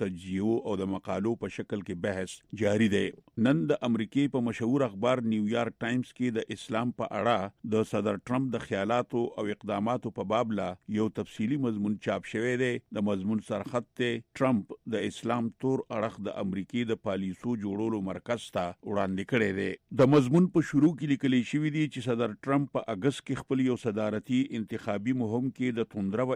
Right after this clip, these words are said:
اسلام په پنجه کې د غیر امریکي یو تور اړخ خلکو ته راښکاره کړی و او نن ورځ د ده د همدغه سوچ لاندې د امریکې د توندرو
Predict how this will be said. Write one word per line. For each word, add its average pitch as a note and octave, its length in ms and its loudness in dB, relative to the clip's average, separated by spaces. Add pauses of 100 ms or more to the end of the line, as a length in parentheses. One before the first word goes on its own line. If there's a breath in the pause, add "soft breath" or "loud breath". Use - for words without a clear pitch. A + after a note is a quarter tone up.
(140)
اسلام A2+ 480 -4
په G#2 160 -6
پنجه A#2+ 340 0
کې A#2+ 200 -2
د F#2+ 180 -4
غیر B2+ 180 2 (120)
امریکي G2+ 420 -4
یو G#2+ 240 0 (140)
تور C3 180 0 (160)
اړخ A#2 180 -6 (280)
خلکو C3 360 -2
ته G#2+ 80 2 (260)
راښکاره G2 440 -4 (100)
کړی A2+ 240 0
و G2 460 -2
او G#2 160 2
نن C3+ 180 2
ورځ B2 560 0
د A2 160 2
ده A2+ 480 2
د A2+ 160 2
همدغه A2+ 480 2
سوچ C3 260 -4 (120)
لاندې B2+ 440 -2
د G#2 140 -2
امریکې G#2 500 -2
د A#2 140 -2
توندرو A2+ 420 -2